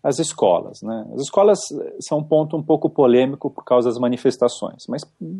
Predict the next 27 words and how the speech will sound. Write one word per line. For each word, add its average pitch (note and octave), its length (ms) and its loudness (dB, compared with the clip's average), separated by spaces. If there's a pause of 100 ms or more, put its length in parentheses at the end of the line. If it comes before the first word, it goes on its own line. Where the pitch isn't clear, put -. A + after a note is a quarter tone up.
(140)
vamos G3 260 2
falar D#3+ 200 4
rapidamente. C#3+ 720 -6 (460)
Eles G#3 140 -6
têm A3+ 180 0
três G#3+ 220 2
tipos F3 320 -2
de D#3+ 60 -2
escolas: G2 580 0
as - 120 -8
privadas, D3 600 2 (200)
as B2 120 0
estatais B2+ 640 2 (680)
e F3+ 60 2
um F#3+ 80 0
terceiro G3 400 2
tipo F#3+ 580 -4
que - 140 -2
eles D#3+ 160 2
chamam E3 320 -2
de - 100 -14
subvencionadas, D3+ 960 2
né? A2+ 80 -12
Seriam B2 240 -4
as B2+ 80 -6
subsidiadas, B2 880 2
né? - 160 -12